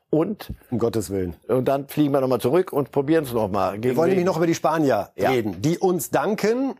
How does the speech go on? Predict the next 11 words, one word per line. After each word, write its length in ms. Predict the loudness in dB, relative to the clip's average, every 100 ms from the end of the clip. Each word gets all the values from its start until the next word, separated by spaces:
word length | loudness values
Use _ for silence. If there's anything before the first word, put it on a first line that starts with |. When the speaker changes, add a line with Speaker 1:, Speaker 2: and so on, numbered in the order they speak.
| -2
Speaker 2:
Und 440 | 0 2 -2 -8 _ _ -2
ja, 240 | 0 0 -2
was 180 | 0 0
hat 220 | -4 -4
Luis 320 | 0 2 2
Enrique, 400 | 0 0 0 0
der 380 | 0 0 -2 -10
spanische 560 | -6 -2 0 0 2 0
Nationaltrainer, 840 | 0 0 -2 -2 -2 -2 0 -2 -8 -20 -4
nach 380 | 0 0 0 -4
dieser 560 | -2 0 2 2 0